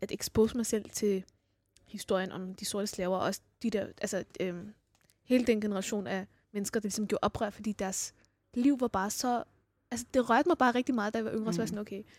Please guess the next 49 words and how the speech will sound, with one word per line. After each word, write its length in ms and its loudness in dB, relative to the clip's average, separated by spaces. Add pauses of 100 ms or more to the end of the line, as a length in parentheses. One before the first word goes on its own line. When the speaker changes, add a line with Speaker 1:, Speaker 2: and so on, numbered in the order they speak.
(240)
Speaker 1:
det 100 2
skal 160 4
jeg 180 6
ikke... 220 -4 (600)
Det 80 2
behøver 180 12
jeg 60 12
ikke 100 8
at 80 4
vide 360 8 (160)
så 120 0
meget 280 2
om." 200 2 (680)
Jo, 160 6
hvis 140 2
der 120 4
var 120 2
en 120 2
manual 380 2
i 40 -4
forhold 200 0
til, 80 -2
hvad 80 2
de 80 -2
gjorde, 260 6
men 200 0 (200)
deres 320 6
individuelle 600 4
rejser, 440 0 (760)
rørte 180 -2
mig 100 -6
bare 120 -6
virkelig 280 -4
meget. 260 -4
Hvis 320 6
jeg 60 6
nogensinde 340 2
læste 260 4
noget, 200 0
så 40 -2
Speaker 2:
Mm. 20 -2
Speaker 1:
var 60 0
jeg 60 0
sådan, 120 -10
"Okay, 240 -8 (360)
det 80 -10
kan 100 -2
jeg 40 2
ikke." 180 -6